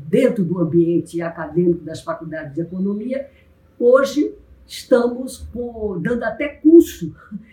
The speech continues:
já em várias universidades brasileiras. Nós, pela primeira vez em quarenta anos de cada academia,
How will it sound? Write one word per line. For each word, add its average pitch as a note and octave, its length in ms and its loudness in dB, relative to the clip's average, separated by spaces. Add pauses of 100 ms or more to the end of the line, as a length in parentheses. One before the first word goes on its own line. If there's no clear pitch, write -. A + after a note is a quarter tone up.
(200)
já B3+ 200 -2
em A#3+ 160 -2
várias A#3 520 0
universidades F3+ 680 -6
brasileiras. F3 600 -4
Nós, G#3+ 440 -8
pela B3 180 0
primeira D4+ 440 2
vez G#3+ 360 4
em G#3+ 80 -6
quarenta A#3+ 400 -2
anos G#3+ 380 -2
de F3 80 -2
cada E3+ 280 -4
academia, F3+ 680 0